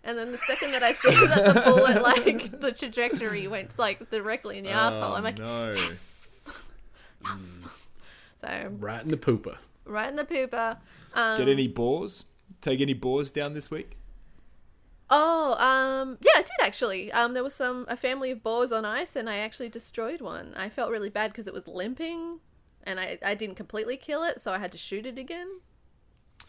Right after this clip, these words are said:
Speaker 1: I, I, I
Speaker 2: Uh.
Speaker 1: that's what I feel bad for, so I've gotta get better.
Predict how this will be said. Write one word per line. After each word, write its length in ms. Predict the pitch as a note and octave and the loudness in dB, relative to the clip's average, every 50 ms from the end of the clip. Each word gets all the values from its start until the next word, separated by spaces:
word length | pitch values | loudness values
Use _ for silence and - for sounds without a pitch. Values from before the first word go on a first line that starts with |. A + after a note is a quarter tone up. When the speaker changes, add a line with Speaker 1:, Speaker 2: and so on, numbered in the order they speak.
| - - _ - | -20 -20 _ -6
Speaker 1:
I, 380 | A#3+ - - F#3 C4+ C4 B3 G3+ G3+ - | -4 -2 -2 -2 -2 -4 -6 -8 -6 -4
I, 60 | - | -4
I 40 | - | -4
Speaker 2:
Uh. 280 | G3+ - - F#2+ F#2 F#2 - _ _ _ _ _ _ _ - - | -4 -8 -10 -10 -12 -12 -16 _ _ _ _ _ _ _ -8 0
Speaker 1:
that's 200 | - C4+ F#4+ - | 2 2 4 4
what 160 | A4 A4 G#4 G#4 | 2 0 0 -2
I 40 | - | -2
feel 100 | F#4 E4 | -6 -4
bad 280 | B3 A#3 G#3+ A3 A#3+ A#3+ | -2 0 0 2 0 0
for, 160 | - F#3 F#3+ | -4 -6 -6
so 100 | - G#3 | -6 -8
I've 80 | G#3+ - | -6 -6
gotta 140 | A#3 B3+ | -8 -6
get 220 | C#4+ C4+ G#3 G3 G#3 | -4 -6 -6 -4 -4
better. 320 | G#3 F#3 F#3+ F3+ F3 F3+ | -6 -6 -4 -6 -8 -8